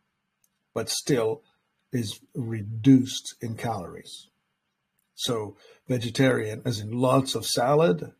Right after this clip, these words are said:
and lots of healthy fat, like butter or ghee or coconut oil or f-, olive oil, that sort of thing. Whereas the, um,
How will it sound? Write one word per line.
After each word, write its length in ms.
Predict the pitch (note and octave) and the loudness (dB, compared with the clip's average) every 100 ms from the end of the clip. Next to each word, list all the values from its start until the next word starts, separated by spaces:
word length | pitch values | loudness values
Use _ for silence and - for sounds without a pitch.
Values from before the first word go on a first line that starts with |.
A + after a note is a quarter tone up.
| _ _ _ - | _ _ _ -10
and 160 | A#2 | -6
lots 280 | A2+ A#2 - | -2 -4 -4
of 100 | G#2 - - - - - - - | -8 -10 -18 -20 -20 -20 -20 -6
healthy 340 | - C3+ C3 | 0 0 0
fat, 360 | A2 B2+ A2 B2 - - - | -2 0 0 -4 -12 -18 -12
like 220 | F#2+ F#2 _ _ _ _ _ _ C3+ - _ - | -12 -12 _ _ _ _ _ _ -12 -12 _ -4
butter 340 | A2 - B2+ | -4 -2 -4
or 200 | A#2 G#2+ | -4 -6
ghee 460 | F#2+ A2 B2 B2 C#3+ - | -8 -6 -6 -8 -12 -14
or 280 | G2 G2 - - - - - _ | -12 -12 -16 -20 -20 -20 -20 _
coconut 460 | B2+ C3 B2 A2 - | -2 0 0 -4 -6
oil 460 | C3+ A2+ A#2 A#2+ - | -4 -2 0 -2 -4
or 400 | G#2 F#2 F#2 F#2+ F#2+ | -10 -10 -10 -12 -14
f-, 260 | - - - | -18 -14 -2
olive 320 | B2 B2 A#2+ | 0 0 -2
oil, 440 | C3 A#2+ A2+ A2+ - | -4 -4 -6 -8 -10
that 180 | - A2 | -10 -8
sort 220 | - - | -10 -12
of 60 | - | -14
thing. 240 | - - _ _ _ _ _ _ _ _ _ - | -20 -20 _ _ _ _ _ _ _ _ _ -6
Whereas 520 | B2+ A#2+ A#2 A#2 A2 - | -2 2 0 0 -8 -10
the, 500 | G#2 G2+ G2 G2 G2 F#2+ | -10 -10 -10 -10 -12 -14
um, 180 | F#2+ | -16